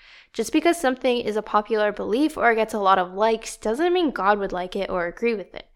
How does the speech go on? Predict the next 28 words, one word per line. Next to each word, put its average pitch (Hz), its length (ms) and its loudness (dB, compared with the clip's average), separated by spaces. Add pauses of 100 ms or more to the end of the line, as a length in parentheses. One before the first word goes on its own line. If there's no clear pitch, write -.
(460)
So 233 460 2
what 233 420 0
does 233 280 2
the 208 80 -2
Bible 180 280 0
say 220 220 0
about 208 240 -2
hustling? 196 540 -8 (580)
Proverbs 294 500 4
ten 254 420 0
twenty-two 254 600 -2
says, 185 580 -10
"The 226 100 2
blessing 247 420 2
of 339 120 0
the 320 100 2
Lord 208 380 2
brings 196 320 -6
wealth 233 420 2 (140)
without 226 500 6
painful 240 400 0
toil 220 380 0
to - 140 -12
it." - 120 -10 (580)
Hmm. 202 180 -2 (680)
Notice 277 320 2
the 294 140 0
word 247 420 2